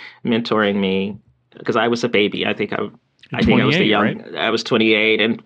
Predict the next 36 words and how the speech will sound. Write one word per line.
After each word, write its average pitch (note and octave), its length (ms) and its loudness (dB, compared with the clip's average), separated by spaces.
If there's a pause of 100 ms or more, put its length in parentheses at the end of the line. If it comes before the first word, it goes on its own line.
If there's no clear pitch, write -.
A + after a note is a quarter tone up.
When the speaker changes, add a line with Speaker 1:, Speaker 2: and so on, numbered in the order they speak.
Speaker 1:
maybe B2 360 0
that's B2+ 220 -2
not B2 180 0
the - 80 0
youngest A2 580 -2 (340)
for, - 260 -12 (100)
for, F#2+ 400 -2
for G2 200 -4
many A2+ 340 2
schools, F2+ 380 -2
but G#2 180 -2
for - 100 -2
I G2 140 -2
U, G2+ 280 0
I G2 80 -4
think, - 260 -6 (380)
I G#2 40 -6
Speaker 2:
Yeah. A2+ 100 0
Speaker 1:
think G2 160 -2
it E2 120 -4
might F#2+ 260 -2
still - 260 -2
be F#2 140 -4
the F#2 80 -4
youngest E2+ 400 -4
Speaker 2:
I A2 80 -2
think A#2+ 300 -4
it A#2+ 100 2
is. C#3+ 180 2
Speaker 1:
anybody. F#2 480 -2
It's, - 220 -2
it's, G#2 240 -4
it A2+ 100 0
was A2+ 180 -2
pretty A#2+ 240 -2
young. G2 380 0